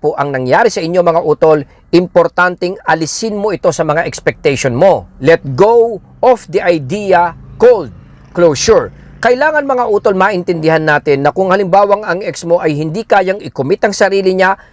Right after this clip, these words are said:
hindi kayang i-submit ang sarili niya sa atin, mga utol, closure na yon. At hindi kanya kayang pahalagahan or even bigyan ng oras o effort, mga utol, ito po ay closure na rin. Sabi ko nga,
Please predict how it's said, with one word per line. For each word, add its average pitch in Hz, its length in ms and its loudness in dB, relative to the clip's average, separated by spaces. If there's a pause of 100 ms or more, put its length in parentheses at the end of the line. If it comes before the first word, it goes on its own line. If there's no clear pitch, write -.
(120)
hindi 160 320 -4
kayang 190 560 -2
i-submit 165 640 -4
ang 170 80 -6
sarili 165 320 -2
niya 165 80 0
sa 147 240 -4
atin, 156 240 -2
mga 151 160 -2
utol, 151 480 2 (320)
closure 254 560 2
na 247 160 0
yon. 214 400 0 (160)
At - 160 0
hindi 180 320 -6
kanya 247 240 2
kayang 190 320 0
pahalagahan 143 1040 -2
or 180 240 -2
even 180 320 -2
bigyan 135 320 -2
ng - 160 -10
oras 143 320 2
o 127 240 -2
effort, 208 400 0
mga 170 240 -2
utol, 170 400 4 (240)
ito 170 240 0
po 202 320 0
ay 165 160 0
closure 160 480 0
na 135 160 0
rin. 156 400 -2 (160)
Sabi 233 400 0
ko 240 160 2
nga, 254 160 0